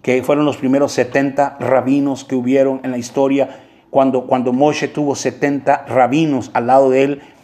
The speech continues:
y les dijo, "A-, aquí está los mandamientos de Hashem y ahora yo voy a empezar a explicarles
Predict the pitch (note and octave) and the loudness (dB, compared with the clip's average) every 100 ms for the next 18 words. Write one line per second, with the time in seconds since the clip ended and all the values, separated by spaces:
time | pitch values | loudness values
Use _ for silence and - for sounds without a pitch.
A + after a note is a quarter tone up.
0 | _ _ D#3 D#3 C#3+ D3 D#3+ E3+ E3 - | _ _ -4 -2 -2 -2 0 4 2 0
1 | - _ _ _ C3 - - - C#3+ - | -12 _ _ _ -6 -6 -14 -2 -2 0
2 | F#3+ F#3+ - F#3 G3+ - - - _ _ | -2 -2 0 2 2 0 -10 -20 _ _
3 | _ _ - D3 D3 C#3+ C#3+ C3+ C#3 D3+ | _ _ -10 -8 -6 -6 -2 -2 0 2
4 | F3 E3+ E3+ D3+ C3 C3 E3+ F#3 G#3+ G#3 | 0 -2 -4 -2 -2 -2 0 0 -2 -6
5 | - _ _ - D3 C#3 C3+ E3 D#3+ D3 | -16 _ _ -14 0 4 4 4 0 -2
6 | D3 D3 C#3+ C3+ C#3+ C3+ C3 C3+ B2+ C3 | -2 -4 -6 -8 -4 -6 -6 -10 -6 -4
7 | C3+ C3 B2 | -2 -4 -8